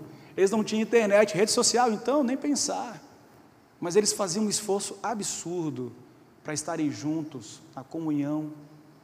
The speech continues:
no partir do pão, nas orações e perseverando na doutrina.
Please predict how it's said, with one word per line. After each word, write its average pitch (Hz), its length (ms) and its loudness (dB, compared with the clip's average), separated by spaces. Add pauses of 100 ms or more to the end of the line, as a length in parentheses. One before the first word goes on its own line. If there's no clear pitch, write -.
(280)
no 147 80 -4
partir 139 300 -6
do 156 100 -2
pão, 139 400 -4 (680)
nas 131 220 -4
orações 143 800 -2 (300)
e 165 100 -4
perseverando 160 1120 -2
na 147 120 -2
doutrina. 135 640 -6